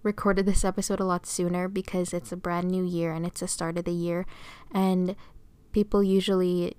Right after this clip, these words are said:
make compass words at the beginning of the year, but I'm recording this on January twenty-eighth, so it's a bit late, but I felt that today was a good day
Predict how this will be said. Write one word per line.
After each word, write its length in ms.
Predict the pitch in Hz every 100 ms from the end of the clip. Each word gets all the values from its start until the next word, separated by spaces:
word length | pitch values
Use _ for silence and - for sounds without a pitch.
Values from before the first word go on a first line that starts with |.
| - -
make 240 | 196 185 -
compass 420 | - 180 180 -
words 400 | 180 170 170 -
at 140 | 175 -
the 60 |
beginning 360 | 175 180 180 190
of 120 | 190
the 60 | 208
year, 220 | 208 214
but 320 | 202 170 - - - - -
I'm 160 | 208
recording 420 | 214 208 190 185 185
this 180 | 185 185
on 100 | 180
January 420 | 175 180 180 185
twenty-eighth, 600 | - 175 170 165 165 -
so 80 | 175
it's 200 | 175 -
a 100 | 180
bit 280 | - 175 -
late, 360 | 175 175 202 - - - - -
but 300 | 180 175 - - - -
I 100 | 247
felt 320 | - 233 -
that 220 | 185 175 - -
today 520 | - 214 202 185 185 185
was 520 | 170 170 175 - - - - -
a 80 | 185
good 240 | 190 185
day 320 | 185 170 202